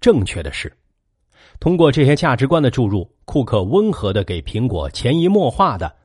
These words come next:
打上了自己的烙印，让苹果在乔布斯时代之后有了新的内涵。好了，本书的重点内容就说到这儿，我们一起来回顾一下。第一，库克被乔布斯选中接班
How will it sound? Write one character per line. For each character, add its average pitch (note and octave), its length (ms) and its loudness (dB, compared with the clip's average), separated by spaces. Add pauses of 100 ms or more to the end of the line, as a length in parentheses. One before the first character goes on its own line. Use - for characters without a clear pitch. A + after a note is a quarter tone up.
打 D2+ 220 -4
上 G2 180 -4
了 D#2 120 -6
自 - 200 -2
己 - 160 -6
的 F2 120 -10
烙 D#2 200 -6
印， D#2+ 140 -12 (580)
让 D#3 220 2
苹 D3 140 2
果 D3 120 4
在 D3 160 0
乔 B2+ 220 -2
布 D#3 80 -4
斯 D#3+ 160 0
时 C#3 140 -4
代 B2 160 0
之 C#3 140 0
后 C#3 220 0 (220)
有 D#2+ 220 -8
了 D2 100 -10
新 D3 320 0
的 F#2+ 120 -4
内 F2 160 -6
涵。 - 200 -14 (1800)
好 A2+ 120 -2
了， B2+ 260 -2
本 B2+ 160 4
书 D#3 160 2
的 C#3+ 100 4
重 F3 220 0
点 G2+ 180 0
内 B2 120 2
容 F#2 200 -2
就 F#2+ 160 -4
说 - 200 -6
到 F2 100 -4
这 F#2 80 -6
儿， - 80 -8 (140)
我 G#2+ 100 -4
们 A2 80 0
一 B2+ 40 0
起 B2 120 -4
来 D2+ 120 -8
回 F2 200 -8
顾 A2 160 -4
一 D#2 40 -6
下。 - 200 -16 (880)
第 B2 140 0
一， D3 160 -2 (340)
库 A3+ 180 0
克 F3+ 220 2
被 C#3+ 180 0
乔 C#3 200 0
布 E3+ 80 -2
斯 F3 160 2
选 G2+ 260 -4
中 B2+ 180 0
接 E3+ 160 2
班 E3+ 240 0